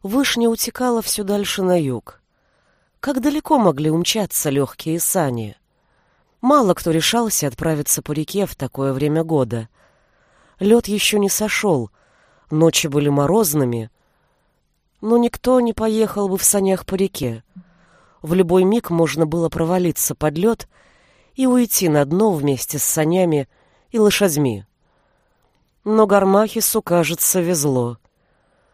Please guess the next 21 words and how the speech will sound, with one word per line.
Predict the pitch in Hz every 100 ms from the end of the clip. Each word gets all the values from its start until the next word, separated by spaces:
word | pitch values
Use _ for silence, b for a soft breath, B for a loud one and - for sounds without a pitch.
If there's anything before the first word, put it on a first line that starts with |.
| _ _ _ -
На | 208 240
рыхлом | 269 240 226
снегу | - 220 208 214
ясно | 208 220 - 202
проступали | - 190 - 190 196 190
следы | 180 - 185 165
саней. | 170 - 180 156 123 101 - _ _ _ _ _ _ _ _ _ _
Никто | 220 240 - 285
не | 269
ездил | 262 254 131 139
по | -
реке | 147 143 202 196
после | 143 127 135 127
вчерашнего | - 160 139 - 143 131
снегопада. | - 151 151 - 143 107 110 113 _ _ _ _ _ _ _ _ _
Только | - 269 -
беглец, | 233 262 254 214 - - - -
торопившийся | 190 180 185 - - 151 - 165
убраться | 156 175 - - 156
подальше | 160 170 220 190 - 160 b b b b b
от | 196 180